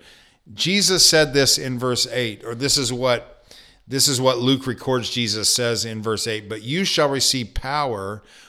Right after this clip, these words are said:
when the Holy Spirit has come upon you, and you shall be witnesses to me in Jerusalem, in all Judea, and in Samaria, and to the ends of the earth." So the purpose of us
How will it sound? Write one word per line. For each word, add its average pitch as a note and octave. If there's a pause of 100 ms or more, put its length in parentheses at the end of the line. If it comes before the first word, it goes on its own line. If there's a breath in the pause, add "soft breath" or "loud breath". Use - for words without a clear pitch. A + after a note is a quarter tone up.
(120)
when C#3
the D#3+
Holy C#3+
Spirit B2+
has A#2+
come B2
upon B2
you, G2 (400 loud breath)
and B2+
you C#3
shall B2+
be A2+
witnesses C#3+
to -
me A#2+
in A#2+
Jerusalem, D3+
in A#2+
all C3+
Judea, A#2+ (320 loud breath)
and C3+
in C#3+
Samaria, A#2 (400 soft breath)
and B2
to C3
the A#2
ends A#2+ (300 soft breath)
of A2
the A2+
earth." A2 (400 soft breath)
So C#3
the B2+
purpose G#3 (140)
of C#3 (240)
us -